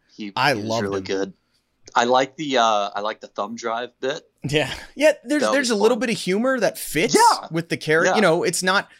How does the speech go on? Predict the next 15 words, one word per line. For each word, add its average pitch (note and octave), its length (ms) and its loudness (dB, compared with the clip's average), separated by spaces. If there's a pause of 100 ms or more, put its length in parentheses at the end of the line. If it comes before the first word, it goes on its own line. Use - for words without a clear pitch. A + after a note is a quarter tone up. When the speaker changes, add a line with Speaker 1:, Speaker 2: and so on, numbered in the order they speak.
(140)
Speaker 2:
jokes D3 540 0
forced E3+ 420 -2
into E3 240 0
a B2+ 40 0
movie. E3+ 480 0
It's - 300 -2 (480)
just D#3+ 220 -4
natural D#3 640 -2
stuff. D#3+ 260 -4
And G#3+ 120 0
it's A3 100 -4
like, G3+ 160 2 (380)
the G#3 100 4
Riddler C#4 380 0
is, F#3 440 0